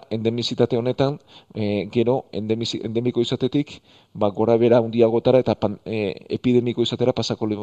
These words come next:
balitzake, ez? Hori litzateke bilakaera posibletako bat, baina badakigu, ba, gaitz honekin, e, aurre ikustea zaila dela eta asmatzea ere bai, baina hori da aurre ikusi litekeen gertaeretako bat, eta bestea da mundu mailan beste aldaera bat sortzea.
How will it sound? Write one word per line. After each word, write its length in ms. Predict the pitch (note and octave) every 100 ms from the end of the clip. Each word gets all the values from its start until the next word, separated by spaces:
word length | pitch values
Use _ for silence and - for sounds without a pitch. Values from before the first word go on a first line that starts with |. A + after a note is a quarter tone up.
| F#2+
balitzake, 520 | F#2+ F#2+ - - G1+
ez? 140 | D#3+ -
Hori 200 | - G#2 -
litzateke 540 | G2+ G#2+ G#2 G#2 C#3 C#3+ - - -
bilakaera 520 | A#2 A#2+ B2 B2+ D3+
posibletako 720 | - A2 - C3 B2+ A#2 G#2 G#2+
bat, 280 | A2+ - - _ -
baina 240 | A#2 A2
badakigu, 500 | G#2+ A2+ A#2+ A2+ A#2+ G2
ba, 140 | G2+
gaitz 200 | G#2+ G2+
honekin, 400 | A2+ A2 A2 G#2 - - - -
e, 320 | F#2 F2 C#2 _ _
aurre 280 | G2+ G#2+ A#2+
ikustea 240 | A#2+ A2+ G#2+
zaila 260 | A#2+ A#2
dela 160 | C3 D#3+
eta 120 | A2+
asmatzea 380 | A2 A2+ - B2+
ere 100 | G2
bai, 220 | F2+ - A2+
baina 180 | C2
hori 140 | A2+ A#2
da 140 | C3 -
aurre 240 | - G#2 A2+
ikusi 220 | A#2+ C3
litekeen 460 | A2+ A#2 - C#3+ - - _ -
gertaeretako 640 | A2+ G#2+ B2 A2 G#2 G#2
bat, 180 | G#2+ - - - -
eta 200 | - G#2
bestea 280 | G#2 - A2+
da 60 | C3+
mundu 260 | A#2+ A#2+
mailan 240 | A#2+ A#2+ C3
beste 180 | A#2+
aldaera 300 | G#2 A#2 A#2
bat 140 | - -
sortzea. 400 | - - F#2